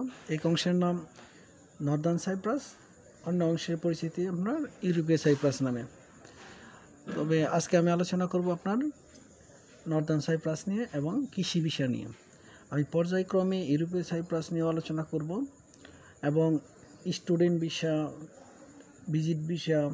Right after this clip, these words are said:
এগুলো নিয়ে আলোচনা করব। তবে আজকের আলোচ্য বিষয় নর্দার্ন সাইপ্রাস এবং কৃষি ভিসা। যাই হোক, আরেকটি কথা, মূল আলোচনা যাওয়ার আগে আপনাদের জন্য এত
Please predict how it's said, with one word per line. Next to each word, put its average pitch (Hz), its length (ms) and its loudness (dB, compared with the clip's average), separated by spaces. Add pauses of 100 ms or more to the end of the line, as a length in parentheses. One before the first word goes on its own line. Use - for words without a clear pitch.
(320)
এগুলো 160 280 0
নিয়ে 156 160 2
আলোচনা 151 360 0
করব। 151 160 -2 (580)
তবে 135 200 -4
আজকের 180 320 -4
আলোচ্য 165 200 -4 (100)
বিষয় 196 240 -4
নর্দার্ন 160 340 -2
সাইপ্রাস 190 340 -4 (600)
এবং 180 120 -2 (140)
কৃষি 160 280 -2
ভিসা। 117 200 -4 (1800)
যাই 180 120 4
হোক, 226 100 4 (140)
আরেকটি 175 340 4
কথা, 190 180 2 (120)
মূল 175 140 6 (100)
আলোচনা 165 400 0
যাওয়ার 165 240 4
আগে 185 160 -4 (440)
আপনাদের 185 380 -2
জন্য 180 160 0
এত 165 120 0